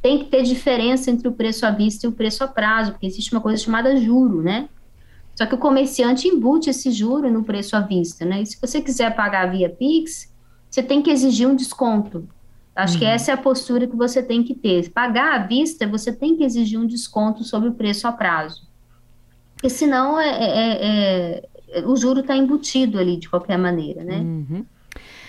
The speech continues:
Speaker 2: Ah, o Alessandro também tá aqui com o mesmo receio, né, do, do Dinizão. Será que o Pix vai continuar a ser gratuito pra pessoas físicas? Estamos torcendo para que sim,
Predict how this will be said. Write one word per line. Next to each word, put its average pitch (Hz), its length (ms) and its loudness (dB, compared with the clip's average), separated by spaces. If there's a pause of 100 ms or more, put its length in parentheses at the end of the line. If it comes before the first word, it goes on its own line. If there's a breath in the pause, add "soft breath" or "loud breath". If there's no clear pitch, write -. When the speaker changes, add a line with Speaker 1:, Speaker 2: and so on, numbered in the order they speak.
(160 loud breath)
Speaker 2:
Ah, 190 320 0
o 202 60 4
Alessandro 226 500 2
também 190 220 0
tá 190 80 -2
aqui 196 180 -2
com 214 120 -4
o 185 40 2
mesmo 175 300 0
receio, 170 640 -2
né, 170 200 0
do, 156 160 -2
do 135 200 -4
Dinizão. 143 600 -2
Será 160 280 -4
que 160 80 -10
o 151 40 -8
Pix - 280 -8
vai 156 100 -4
continuar 151 440 -4
a 151 40 -6
ser 156 140 -6
gratuito 143 460 -6
pra 156 120 -12
pessoas 139 480 -8
físicas? 196 480 -6
Estamos 165 340 -4
torcendo 151 380 -4
para 139 200 -4
que 139 140 -8
sim, 202 380 -2